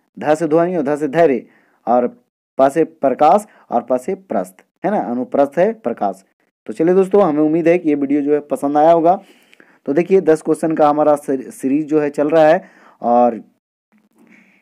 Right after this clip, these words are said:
इसमें जो है ज़रूर आप बताएं कि कितना दस में क्वेश्चन आपका सही हुआ। ठीक है, इसलिए और कमेंट में ज़रूर बताएं, इसलिए कि आप लाइक और कमेंट करते हैं तो हमें भी अच्छा लगता है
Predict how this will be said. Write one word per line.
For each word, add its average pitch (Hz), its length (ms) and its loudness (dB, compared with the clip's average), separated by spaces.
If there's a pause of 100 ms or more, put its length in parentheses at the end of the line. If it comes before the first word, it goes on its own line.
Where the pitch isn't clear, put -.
(100)
इसमें 175 280 -4
जो 190 100 4
है 185 140 4
ज़रूर 156 280 2
आप 160 140 4
बताएं 156 400 0
कि 160 120 -6
कितना 135 320 -4
दस 131 240 -4
में 143 140 -4 (580)
क्वेश्चन 135 300 -6
आपका 135 260 -2
सही 131 220 -4
हुआ। 156 340 0 (400)
ठीक 143 180 -6
है, 165 240 0 (500)
इसलिए 165 440 -2 (380)
और 113 160 -6
कमेंट 147 420 -4
में 151 160 -4
ज़रूर 147 260 2
बताएं, 156 340 2
इसलिए 160 360 -2
कि 139 200 -6
आप 117 300 -2
लाइक 127 380 0
और 135 80 -4
कमेंट 143 320 -4
करते 147 340 -2
हैं 160 160 -4 (300)
तो 117 60 -10
हमें 135 260 -4
भी 139 100 0
अच्छा 139 240 0
लगता 160 320 2
है 170 200 -2